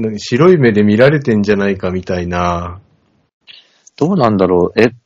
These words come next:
Speaker 2: あの、プールとかないんですか？
Speaker 1: プールあるけど、別にプールなんか用事ないですよ。
Speaker 2: いや、泳いだらいいんじゃないですか？そんなに。
Speaker 1: 泳ぎたくないですよ。走る練習がしたいんだもん。
Speaker 2: そうなのか。そんなに汗だくなら泳げばいいのにと思っちゃいましたけど。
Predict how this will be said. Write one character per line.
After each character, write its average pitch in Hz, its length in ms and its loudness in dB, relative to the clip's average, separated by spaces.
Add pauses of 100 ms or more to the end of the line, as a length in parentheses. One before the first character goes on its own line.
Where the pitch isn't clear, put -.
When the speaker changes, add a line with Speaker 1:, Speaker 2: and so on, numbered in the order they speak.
(220)
Speaker 2:
あ 101 120 0
の、 95 300 -4 (400)
プ - 120 -2
ー 247 120 4
ル 180 140 0
と 113 80 -4
か 90 140 -2
な 92 100 -6
い 90 60 -6
ん - 20 -8
で 76 80 -10
す - 80 -20
か？ 120 280 -4 (340)
Speaker 1:
プ 240 80 -2
ー 226 140 4
ル 113 160 6
あ 123 60 6
る 117 120 -2
け 98 120 0
ど、 92 280 -4
別 107 240 -10
に 123 60 -8
プ 220 120 0
ー 220 60 4
ル 160 100 2
な 101 80 2
ん - 20 -2
か 95 120 -4
用 104 180 2
事 107 120 -2
な 110 120 4
い 98 80 2
で 87 80 -4
す 85 160 -12
よ。 82 420 -10 (260)
Speaker 2:
い 120 40 -6
や、 120 160 -2
泳 233 320 0
い - 20 0
だ 156 80 2
ら 110 60 2
い - 40 0
い - 20 -6
ん - 20 -8
じ 95 80 -6
ゃ - 20 -4
な 87 60 -4
い 82 40 -6
で 78 60 -8
す - 60 -20
か？ 135 260 -4
そ 110 160 -8
ん 104 60 -4
な - 100 0
に。 202 80 6
Speaker 1:
泳 190 40 0
ぎ 185 140 -6
た - 120 -2
く 170 120 0
な 156 120 6
い 147 80 6
で 123 60 6
す 127 100 2
よ。 117 80 4
走 139 260 0
る 175 100 6
練 131 200 2
習 131 120 -2
が 127 80 2
し 123 120 -6
た 127 80 0
い - 20 0
ん 120 60 0
だ 104 100 0
も 92 140 -8
ん。 87 180 -14 (580)
Speaker 2:
そ 104 260 -12
う - 20 -8
な 90 80 -6
の 82 120 -8
か。 82 840 -6 (160)
そ - 160 -6
ん 147 80 0
な 156 100 0
に 151 80 2
汗 151 180 2
だ 160 100 2
く 165 80 -2
な 156 100 0
ら 120 120 2
泳 120 180 0
げ 151 120 2
ば 101 120 2
い 90 40 2
い - 40 -2
の 87 80 -4
に 78 80 -10
と 82 80 -14
思 85 80 -10
っ 82 40 -10
ち - 120 -10
ゃ - 20 -6
い - 20 -8
ま 78 100 -12
し - 20 -20
た - 100 -12
け 80 80 -6
ど。 76 240 -8